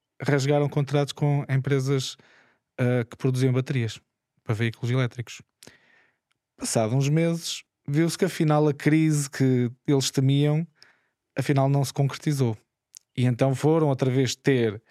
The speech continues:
com esses produtores de baterias a dizer, "Ah, afinal nós precisamos desses contratos de fornecimento de baterias de veículos elétricos." E os produtores de baterias disseram, "Pois, mas agora nós fizemos contratos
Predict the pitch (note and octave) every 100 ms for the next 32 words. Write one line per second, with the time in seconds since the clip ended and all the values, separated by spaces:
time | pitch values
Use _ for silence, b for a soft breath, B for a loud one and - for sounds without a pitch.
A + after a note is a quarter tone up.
0 | b b _ C3 B2+ A2+ - B2+ - C3+
1 | C3 C#3 C3+ D3+ F3 E3+ F3 E3+ E3+ F#3+
2 | G3 - D3 D#3 E3 D#3+ D3+ D#3+ D#3 -
3 | D#3 D#3+ D#3 D3+ D#3 D#3 C3+ - D#3 D3+
4 | D#3 D3+ - b b b b b b -
5 | D#3 D3 D#3 D3+ D3 D3+ C#3 D3 D3 C#3+
6 | D3 D3 C#3+ C#3+ C#3+ D3 C#3 D#3 C3+ B2+
7 | A#2+ - B B B B B _ F3 F#3
8 | - C#3 C3 A#2+ B2+ C3+ D3+ D#3+ E3+ E3
9 | D#3+ C3+ - F3 C#3+ B2 B2 C#3 C#3+ D3+
10 | D3+ D#3 C#3+ A#2+ - C#3+ C3 B2 G#2+ -